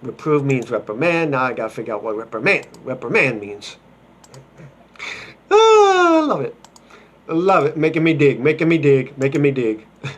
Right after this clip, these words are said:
It's hilarious. Uh, okay, so what does reprimand mean? Reprove means reprimand. Reprimand. Oh my God.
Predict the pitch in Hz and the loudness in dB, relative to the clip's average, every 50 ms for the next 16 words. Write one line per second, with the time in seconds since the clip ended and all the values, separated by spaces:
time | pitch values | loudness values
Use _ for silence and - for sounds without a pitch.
0 | - - - - _ _ _ _ _ - - - - - - - - - - - | -18 -20 -20 -20 _ _ _ _ _ -20 -20 -20 -20 -20 -20 -20 -20 -20 -20 -20
1 | _ _ - 165 151 156 151 139 - - 127 117 113 113 110 107 - - _ _ | _ _ 0 2 2 2 2 0 -4 -6 -4 -4 -4 -6 -6 -10 -12 -18 _ _
2 | - - - - - - _ - - 151 156 151 - - _ _ _ _ _ _ | -12 -10 -10 -12 -12 -14 _ -4 -2 -2 -2 -4 -8 -18 _ _ _ _ _ _
3 | _ - - - - 139 - - - 143 147 185 208 - 196 165 120 113 113 165 | _ -4 -2 -2 -2 -4 -6 -2 -2 0 2 2 2 2 0 0 0 -2 -2 -2
4 | - - 160 131 123 107 98 98 92 90 85 - - - 120 131 139 139 - 175 | 0 0 0 0 -2 -4 -8 -10 -14 -16 -18 -18 -16 -6 -4 -4 -2 0 2 2
5 | 196 208 170 196 196 185 139 143 151 151 - 147 131 135 131 135 135 123 110 110 | 2 2 2 0 0 0 0 0 0 0 0 0 0 2 2 2 0 -2 -2 -2
6 | 139 165 160 - - 160 147 147 135 123 - - _ - - 120 110 104 107 104 | -2 -2 -2 -2 -2 -2 0 0 0 -2 -4 -10 _ -14 -12 -12 -12 -12 -14 -14
7 | 104 92 | -16 -18